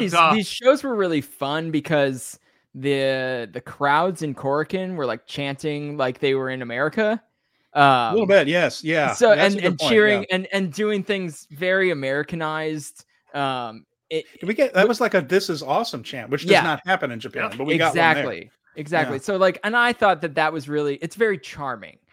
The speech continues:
Speaker 2: I guess. And I, I love that they, that means that fan base was paying close enough attention to kinda know what they could bring to the, what they could bring to the show. Um,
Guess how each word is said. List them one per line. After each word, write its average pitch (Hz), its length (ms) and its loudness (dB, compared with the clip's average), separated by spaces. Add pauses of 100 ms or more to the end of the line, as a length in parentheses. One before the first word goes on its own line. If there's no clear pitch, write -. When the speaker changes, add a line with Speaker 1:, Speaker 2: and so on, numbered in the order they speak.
(180)
Speaker 2:
I 135 140 -4
guess. 117 340 -6
And 170 120 -4
I, 160 400 -2
I 156 80 0
love 175 320 -2
that 131 240 -4
they, 160 320 -2
that 175 240 -4
means 170 220 -6
that 151 180 -4
fan 147 200 -6
base 131 220 -6
was 127 120 -16
paying 123 420 -8 (320)
close 156 280 -4
enough 147 220 -4
attention 123 640 -8 (320)
to 131 80 -14
kinda 139 280 -4
know 131 520 -4
what 135 320 -4
they 139 120 2
could 135 220 -2
bring 127 220 -4
to 127 40 -8
the, 117 160 -10 (460)
what 151 220 0
they 180 160 4
could 156 160 -4
bring 151 260 -2
to 151 160 -6
the 123 100 -8
show. 85 440 -10 (480)
Um, 110 560 -4